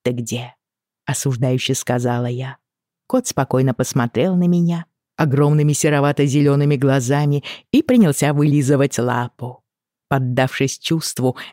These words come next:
я схватила его и прижала к себе, чувствуя под руками мягкий густой мех серебристого брюшка и ракочущее мурлыканье.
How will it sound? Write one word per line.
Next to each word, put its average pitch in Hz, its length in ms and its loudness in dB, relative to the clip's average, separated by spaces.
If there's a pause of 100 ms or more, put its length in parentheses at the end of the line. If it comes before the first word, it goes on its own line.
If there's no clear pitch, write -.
я 160 200 0
схватила 180 500 0
его 127 400 2 (220)
и 269 80 2
прижала 170 480 2
к - 80 -6
себе, 127 560 -4 (340)
чувствуя 143 340 2
под 135 180 0
руками 135 360 2
мягкий 135 380 2
густой 135 340 2
мех 135 240 2
серебристого 135 680 0
брюшка 120 640 -4 (280)
и 269 100 2
ракочущее 190 760 0
мурлыканье. 127 1000 0